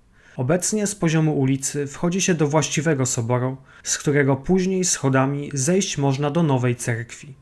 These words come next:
Udostępniony został też taras widokowy. Kwota, jaką wydano na odbudowę soboru, jest oficjalnie nieznana.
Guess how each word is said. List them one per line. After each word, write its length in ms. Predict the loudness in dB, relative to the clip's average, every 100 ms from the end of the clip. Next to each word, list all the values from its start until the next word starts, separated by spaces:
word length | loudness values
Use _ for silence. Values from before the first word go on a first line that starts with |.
| _ _ -4
Udostępniony 720 | 4 4 4 -2 -2 -2 0
został 360 | 0 -2 -2 -4
też 240 | -2 -2
taras 340 | 2 2 2 -2
widokowy. 520 | -2 -4 -4 -8 -12 -20 -20 _ -14
Kwota, 420 | -4 0 2 2
jaką 280 | 2 2 2
wydano 340 | 2 2 2
na 120 | 2
odbudowę 540 | 2 0 2 4 4 2
soboru, 600 | 2 2 2 0 0 0
jest 240 | 0 0
oficjalnie 640 | -2 -2 0 2 2 2
nieznana. 600 | 2 2 2 -2 -4 -14